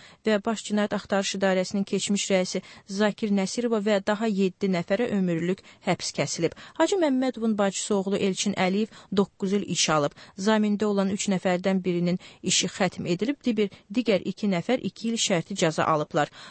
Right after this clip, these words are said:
Qalan on üç nəfərə isə səkkiz ildən on beş ilədək həbs cəzası verilib.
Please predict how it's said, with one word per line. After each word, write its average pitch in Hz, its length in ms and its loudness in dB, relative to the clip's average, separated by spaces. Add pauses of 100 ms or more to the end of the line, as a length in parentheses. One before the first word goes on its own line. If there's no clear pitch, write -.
(120)
Qalan 359 300 2
on 247 180 0
üç - 160 -6
nəfərə 202 400 0
isə 330 160 -2
səkkiz 233 540 -2
ildən 208 260 0
on 190 240 0
beş 202 240 0
ilədək 175 320 -2 (240)
həbs - 300 -2
cəzası 156 420 0
verilib. 151 320 0